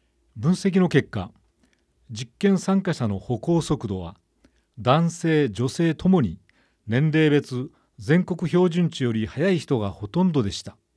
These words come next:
また、歩行速度が落ちないように維持できている人が多く、半年経ってもほぼ歩行速度は変わりませんでした。さらに、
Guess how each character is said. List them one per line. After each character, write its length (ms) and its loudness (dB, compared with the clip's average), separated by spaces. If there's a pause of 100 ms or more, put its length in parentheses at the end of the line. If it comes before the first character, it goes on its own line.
(920)
ま 140 -2
た、 240 -4 (600)
歩 180 -4
行 220 4
速 240 0
度 120 6
が 120 4
落 140 -2
ち 80 -2
な 120 0
い 80 -2
よ 120 2
う 40 2
に 200 -4 (360)
維 120 -2
持 160 -2
で 120 0
き 80 -10
て 120 0
い 60 4
る 80 0
人 200 -4
が 100 -4
多 220 -2
く、 200 -18 (580)
半 240 0
年 240 -2
経 100 0
っ 100 -6
て 100 -2
も 220 -4 (300)
ほ 220 2
ぼ 240 4 (180)
歩 180 -10
行 200 2
速 260 -2
度 100 -2
は 180 -8 (400)
変 100 2
わ 60 6
り 100 4
ま 100 0
せ 120 0
ん 80 0
で 80 -6
し 80 -16
た。 160 -20 (880)
さ 220 -4
ら 100 2
に、 220 -4